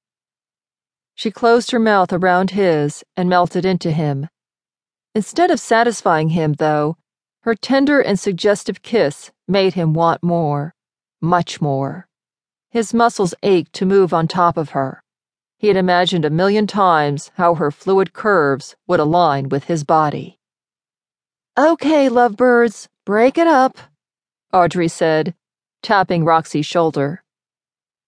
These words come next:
Zane could feel Audrey's playfully persistent taps, too. His body's closeness to Roxy's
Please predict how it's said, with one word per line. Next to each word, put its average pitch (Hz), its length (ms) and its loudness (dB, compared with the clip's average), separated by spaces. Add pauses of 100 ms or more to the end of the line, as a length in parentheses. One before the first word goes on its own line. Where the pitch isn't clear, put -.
(460)
Zane 233 300 2
could 254 160 -2
feel 220 420 2
Audrey's 180 460 0
playfully 214 720 0
persistent - 640 -6
taps, 160 420 -2
too. 147 520 -2 (760)
His 185 120 -4
body's 262 400 2
closeness 233 520 0
to - 100 -6
Roxy's 180 680 0